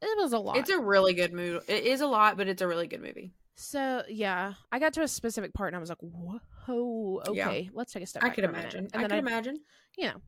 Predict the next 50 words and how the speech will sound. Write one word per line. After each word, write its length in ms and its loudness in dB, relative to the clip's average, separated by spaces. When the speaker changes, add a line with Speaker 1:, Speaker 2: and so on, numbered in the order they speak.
Speaker 1:
you 80 -8
have 80 -6
to 80 -20
be 100 -6
in 160 -8
Speaker 2:
But 100 6
Speaker 1:
the 60 -2
Speaker 2:
she's 120 2
Speaker 1:
right 60 0
headspace. 100 10
Speaker 2:
absolutely 440 0
beautiful, 680 -4
and 240 -4
she's 540 -6
so 340 2
talented. 720 -2
I 180 0
just 200 2
know 240 2
her 120 2
from 240 -2
Bones 320 2
and 120 0
All, 340 -2
'cause 200 -4
I 140 0
recently, 640 -4
not 280 -2
recently, 400 -6
but 140 0
I 100 2
watched 300 -4
it 40 -4
when 80 -4
it 80 -4
came 200 -4
out, 200 0
and 100 -2
I 80 0
absolutely 360 -4
fell 180 -2
in 140 -4
love 160 -4
with 120 -4
her. 280 0
I 100 -2
thought 300 -4
that 180 -6
she 320 -6
was 600 0